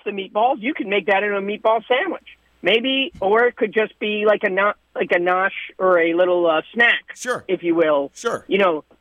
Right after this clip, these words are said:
Speaker 1: later on. So I don't think there's a minimum. I don't. What, what was it like? You judge the person, and it's like, "Oh, there's only one of the four quesa-,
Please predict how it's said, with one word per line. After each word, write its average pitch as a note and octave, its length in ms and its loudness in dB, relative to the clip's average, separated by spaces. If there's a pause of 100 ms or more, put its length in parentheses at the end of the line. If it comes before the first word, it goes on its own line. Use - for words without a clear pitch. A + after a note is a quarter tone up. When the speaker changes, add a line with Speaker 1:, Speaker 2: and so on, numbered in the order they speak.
Speaker 1:
later F3+ 360 4
on. D#3+ 200 -2 (320)
So A#3 400 2 (320)
I A3 200 2
don't A#3+ 360 -4
think A#3+ 200 -4
there's G#3 360 -2
a G3 40 -6
minimum. F#3+ 400 0
I G#3 100 2
don't. A3+ 180 -2
What, A#3 180 -2
what A3+ 260 0
was F#3 180 -4
it F3+ 180 -4
like? F3+ 220 -6
You F#3 100 -6
judge F#3 500 2
the F#3+ 80 -10
person, G3+ 480 0
and F3+ 120 0
it's - 80 -6
like, F3+ 200 2
"Oh, A#3+ 340 4
there's G3 200 -4
only A3+ 420 0 (260)
one A3 380 2
of A3 80 -2
the G3 120 -8 (100)
four G#3+ 240 2
quesa-, G#3 460 0